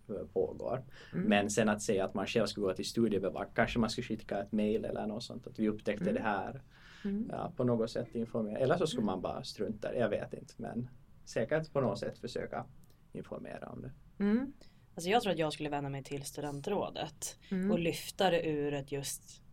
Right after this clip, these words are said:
Speaker 3: alltså, pedagogiskt perspektiv. Att, eh, eller, eller ett utbildningskvalitetsperspektiv. Jag, jag, jag, jag liksom uppfattar ändå att, att kvaliteten på utbildningen kan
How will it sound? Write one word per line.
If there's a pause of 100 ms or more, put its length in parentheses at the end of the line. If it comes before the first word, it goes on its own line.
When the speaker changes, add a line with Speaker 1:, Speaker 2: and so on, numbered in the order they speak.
Speaker 3:
alltså, (160)
pedagogiskt
perspektiv. (460)
Att, (480)
eh, (240)
eller,
eller
ett
utbildningskvalitetsperspektiv. (400)
Jag,
jag,
jag,
jag
liksom
uppfattar
ändå
att, (500)
att (120)
kvaliteten
på
utbildningen
kan